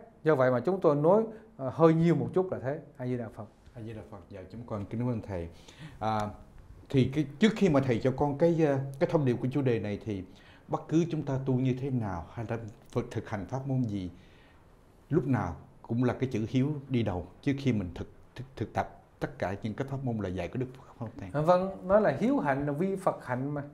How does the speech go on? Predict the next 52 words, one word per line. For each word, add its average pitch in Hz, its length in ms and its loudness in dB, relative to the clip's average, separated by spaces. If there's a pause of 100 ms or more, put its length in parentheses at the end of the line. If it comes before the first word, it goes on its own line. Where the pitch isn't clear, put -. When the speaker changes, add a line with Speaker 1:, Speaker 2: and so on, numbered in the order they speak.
(140)
Speaker 2:
Dạ. 104 100 -12 (280)
Speaker 1:
Cho 185 100 0
nên 180 60 2
mà 160 60 2
cái 165 100 -2
chữ 147 140 0
hiếu 208 320 2
ở 262 60 4
đây 196 220 4
á, 240 160 2 (380)
chúng 240 180 2
ta 202 120 6
hiểu 180 400 4
nó, 247 240 2
nó, 240 180 0
nó, 233 180 -2
nó, 226 200 -4
nó 220 140 -4
nghiệt 180 240 4
lắm. 247 380 2
Bởi 175 180 -2
vì 147 160 -2 (260)
nó 208 140 6
hiếu 233 240 4
là 214 140 2
tiểu 175 460 4
hiếu, 262 260 2
đại 131 280 2
hiếu, 208 320 0 (140)
cận 120 360 2
hiếu, 208 340 2
viễn 123 280 -2
hiếu. 185 220 -4 (960)
Speaker 2:
Dạ. - 180 -20 (760)
Speaker 1:
Mà 156 160 4
cái 170 200 2
chữ 175 100 6
hiếu 220 240 6
trong 214 140 4
đạo 151 180 2
Phật 160 240 -2
muốn 202 140 0
nói 240 180 8
là 196 80 4
đại 151 300 0
hiếu, 262 340 -2 (1300)
chứ 226 80 4
không 214 160 -4
phải 202 100 6
là 170 80 6
tiểu 180 260 4
hiếu. 269 300 0